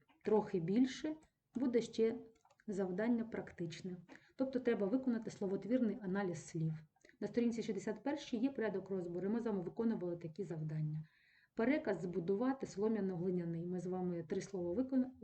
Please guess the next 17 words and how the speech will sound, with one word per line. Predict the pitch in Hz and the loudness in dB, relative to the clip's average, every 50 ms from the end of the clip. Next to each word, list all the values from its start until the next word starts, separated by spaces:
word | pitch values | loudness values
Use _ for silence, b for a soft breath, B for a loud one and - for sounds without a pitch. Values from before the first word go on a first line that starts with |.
| 190 180 175 170 165 175 | -8 -8 -8 -10 -8 -2
виконаємо | 185 233 262 254 269 262 262 262 254 247 247 | 0 0 2 6 8 8 10 10 8 6 4
для | 196 190 | 2 0
того, | 185 - 240 214 208 | -2 -2 -2 -4 -4
щоб | - - 190 - | -4 -6 -8 -4
повторити | - 202 - - - 185 170 160 160 160 175 | -4 -6 -6 -4 -6 -6 -4 -4 -4 -6 -8
це. | 170 - - 180 165 B B B - | -10 -10 -12 -12 -12 B B B 2
Ви | 262 | 6
можете | 269 277 277 262 - 202 | 6 6 6 6 2 2
виконати | 196 233 - 214 208 196 - - | 2 2 2 0 -2 -2 -4 -6
всі | 170 - - - 175 | -10 -10 -8 -10 -10
слова | - - 185 175 175 214 240 269 269 - - _ _ _ _ b b b b b b b b b | -8 -6 -6 -4 -2 2 2 2 2 0 -6 _ _ _ _ b b b b b b b b b
за | 165 190 220 | -2 0 0
бажанням. | 208 190 175 160 156 165 160 160 160 156 156 156 156 - - _ _ _ _ _ _ _ _ _ _ _ _ _ _ _ _ _ _ _ _ _ _ _ _ _ _ _ | 0 0 -2 0 0 0 2 2 2 4 4 2 2 -2 -8 _ _ _ _ _ _ _ _ _ _ _ _ _ _ _ _ _ _ _ _ _ _ _ _ _ _ _
Так, | - 175 160 156 156 - - - | -12 -8 -8 -8 -8 -10 -10 -6
переходимо | - 190 175 - - 233 208 175 185 180 175 | -4 -4 -4 -4 -4 -2 -2 0 0 0 0
на | 170 180 175 | -2 -4 -4
цю. | 175 - - 302 330 370 | -6 -6 -6 -4 -4 -4